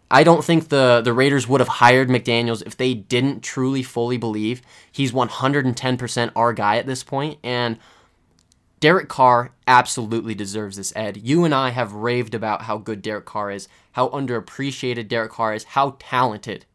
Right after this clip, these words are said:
Derek Carr is. And he has not had true stability at his head coaching position, really, in his entire career. I mean, you thought you were gonna have Gruden for ten years. We all know how that panned out. I am so excited to see, I mean,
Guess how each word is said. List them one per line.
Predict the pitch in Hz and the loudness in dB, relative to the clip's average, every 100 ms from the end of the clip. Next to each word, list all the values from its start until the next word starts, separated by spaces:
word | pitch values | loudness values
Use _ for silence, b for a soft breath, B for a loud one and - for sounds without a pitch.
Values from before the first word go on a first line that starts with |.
| _ | _
Derek | 113 104 | -6 -6
Carr | - 110 92 | -6 -8 -8
is. | 92 90 - b b b b | -10 -14 -18 b b b b
And | - 135 | -6 -6
he | 127 160 | -4 -2
has | 165 | -2
not | 156 160 135 | -2 -2 -2
had | 139 139 123 b b _ | 0 0 0 b b _
true | - 165 175 | -6 -2 -2
stability | - - 120 127 131 110 104 | -2 -6 -4 -2 -2 -4 -6
at | 113 | -6
his | 107 | -6
head | 123 117 | -8 -10
coaching | - 110 110 | -8 -8 -10
position, | 101 110 104 - 107 | -12 -12 -12 -12 -8
really, | 120 190 147 131 | -2 0 0 -2
in | 127 | -4
his | 123 | -6
entire | 127 131 139 | -6 -4 -4
career. | 131 143 170 - | -6 -10 -10 -8
I | |
mean, | 117 120 113 b b | -8 -8 -10 b b
you | - | -10
thought | 117 135 160 180 | -4 2 2 2
you | 185 | -4
were | |
gonna | 151 143 | -4 -6
have | 123 110 | -6 -8
Gruden | 107 113 110 | -6 -6 -6
for | 110 110 | -6 -10
ten | 113 104 101 | -8 -8 -8
years. | 98 107 123 _ | -8 -10 -12 _
We | 110 | -4
all | 117 139 | -2 0
know | 151 151 | 0 0
how | 160 | 2
that | 156 123 | 0 0
panned | 127 110 104 | -6 -10 -10
out. | 98 120 - b b b b b _ - | -8 -10 -12 b b b b b _ -4
I | 160 | -2
am | 190 | 0
so | 160 - - 147 151 | -4 -6 -4 -2 -2
excited | 147 135 123 117 110 | -4 -6 -6 -6 -12
to | |
see, | 110 - 113 | -12 -10 -6
I | |
mean, | 127 131 | -6 -6